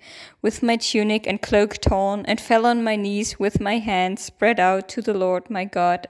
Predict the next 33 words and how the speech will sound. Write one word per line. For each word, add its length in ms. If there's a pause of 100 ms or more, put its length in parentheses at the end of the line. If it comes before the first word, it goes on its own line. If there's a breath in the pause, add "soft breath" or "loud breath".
and 180
prayed. 480 (920 loud breath)
"I 100
am 140
too 220
ashamed 580
and 100
disgraced, 640
my 140
God, 340
to 160
lift 300
up 120
my 140
face 440
to 140
you, 300 (380 loud breath)
because 340
our 140
sins 480
are 100
higher 380
than 180
our 220
heads, 520
and 140
our 180
guilt 360
has 320
reached 380
to 140
the 120
heavens. 600